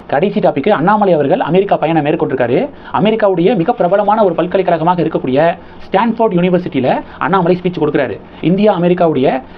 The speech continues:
ரிலேஷன்ஷிப் குறித்து, உறவு குறித்து அண்ணாமலை பேசுறாரு. இந்தியால இருந்து அர்ணாப் கோசாமிக்கு அழைப்பு கொடுக்கப்பட்டிருக்கு. அடுத்து சாய் தீபக்,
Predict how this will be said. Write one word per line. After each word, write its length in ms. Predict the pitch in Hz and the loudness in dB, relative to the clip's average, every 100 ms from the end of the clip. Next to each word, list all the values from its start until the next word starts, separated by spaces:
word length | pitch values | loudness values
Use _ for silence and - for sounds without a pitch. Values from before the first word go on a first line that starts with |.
| - | -2
ரிலேஷன்ஷிப் 640 | 143 220 277 233 185 180 | 0 0 0 0 -2 0
குறித்து, 260 | 156 160 120 - | 0 0 -2 -2
உறவு 300 | 151 214 208 | 0 0 0
குறித்து 320 | 165 135 190 269 - - | 0 0 -2 -2 -8 -8
அண்ணாமலை 380 | 131 175 160 - | -2 0 0 0
பேசுறாரு. 440 | 156 165 131 123 247 - - - - - - | 0 0 0 0 -2 -6 -20 -20 -20 -14 -4
இந்தியால 380 | 156 214 220 185 | 0 2 2 2
இருந்து 220 | 151 147 196 202 - | 0 2 0 -2 -10
அர்ணாப் 340 | - 165 214 170 | -6 -2 0 0
கோசாமிக்கு 420 | 180 175 165 170 | 0 0 0 0
அழைப்பு 200 | 160 170 | -2 0
கொடுக்கப்பட்டிருக்கு. 540 | 151 147 143 127 131 143 151 - - - - - - - - | -2 -2 -4 -2 0 2 0 -4 -18 -20 -20 -20 -20 -20 -10
அடுத்து 240 | - 151 143 | -6 -2 -2
சாய் 260 | 160 196 175 | 0 0 2
தீபக், 300 | 151 127 | 0 -2